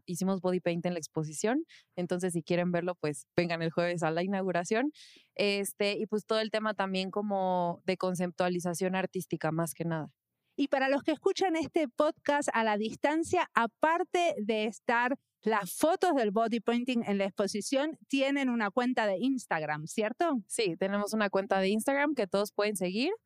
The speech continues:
Speaker 1: Es arroba feminare, ajá, femin punto are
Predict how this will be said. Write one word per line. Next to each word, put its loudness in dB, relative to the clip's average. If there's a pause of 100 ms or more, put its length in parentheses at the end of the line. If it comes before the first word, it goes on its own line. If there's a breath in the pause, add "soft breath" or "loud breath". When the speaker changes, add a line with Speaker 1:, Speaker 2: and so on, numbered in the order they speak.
(340 soft breath)
Speaker 1:
Es 0
arroba 2
feminare, 0 (800)
ajá, -2 (240)
femin 2
punto 2
are 2